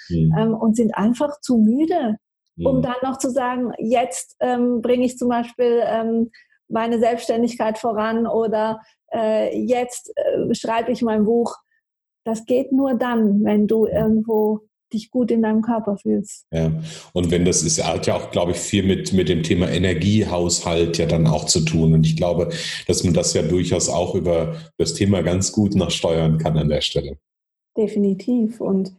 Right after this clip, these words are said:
Speaker 2: äh, also wir sind gemacht aus dem, was wir essen. Das können wir nicht wegdiskutieren.
Speaker 1: Ja, richtig, genau.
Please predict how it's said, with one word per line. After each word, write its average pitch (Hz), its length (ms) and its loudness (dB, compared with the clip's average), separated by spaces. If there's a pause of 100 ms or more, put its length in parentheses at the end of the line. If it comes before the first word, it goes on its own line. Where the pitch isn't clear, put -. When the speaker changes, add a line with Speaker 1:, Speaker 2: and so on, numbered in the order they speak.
(360)
Speaker 2:
äh, - 60 -4
also 185 840 0
wir 202 280 0
sind 233 380 0
gemacht 202 540 -2
aus 196 200 -4
dem, 208 200 2
was 190 200 0
wir - 180 -4
essen. 226 340 0
Das 196 180 -2
können 202 220 0
wir 190 80 2
nicht 208 180 0
wegdiskutieren. 202 920 -2 (240)
Speaker 1:
Ja, 80 280 -2 (300)
richtig, 80 380 -2
genau. 80 440 2